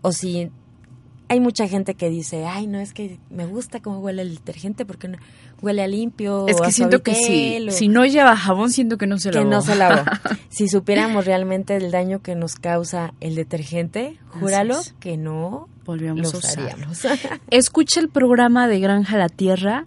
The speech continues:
Speaker 2: eh, que pasó la semana pasada. Escucha este programa. Habló del agua, que cómo la contaminamos,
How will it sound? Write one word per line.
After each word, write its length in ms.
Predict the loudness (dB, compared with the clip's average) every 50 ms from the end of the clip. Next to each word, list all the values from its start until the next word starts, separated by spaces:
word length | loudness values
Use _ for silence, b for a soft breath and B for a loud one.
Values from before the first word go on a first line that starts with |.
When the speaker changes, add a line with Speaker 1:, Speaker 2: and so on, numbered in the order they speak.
| -10 -10 -6
Speaker 2:
eh, 380 | -2 -2 0 0 0 0 0 -2 -2
que 80 | -4
pasó 400 | -4 -2 -2 0 0 0 0 0
la 340 | 0 2 2 0 0 0 0 0
semana 680 | 0 -2 0 0 0 0 0 0 0 -2 -2 -4 -6 -6 -4
pasada. 460 | -2 0 2 2 0 0 -2 -6 -8 -12 -14 -10
Escucha 400 | -6 -6 -6 -4 -4 -4 -4 -4 -4
este 160 | -4 -4 -6 -6
programa. 560 | -4 -2 -2 0 0 0 0 -2 -4 -6 -6 -2
Habló 440 | 0 0 0 2 2 4 4 4 4
del 320 | 4 2 2 2 2 2 2
agua, 400 | 2 2 0 0 -2 -4 -4 -8 B B B B B B -14 -8
que 160 | -8 -8 -6 -4 0
cómo 280 | 2 2 4 4 2
la 160 | 2 0 -2 -4
contaminamos, 1040 | -4 -4 -4 -4 -4 -4 -4 -2 0 0 0 0 0 0 0 -2 -2 -4 -4 -8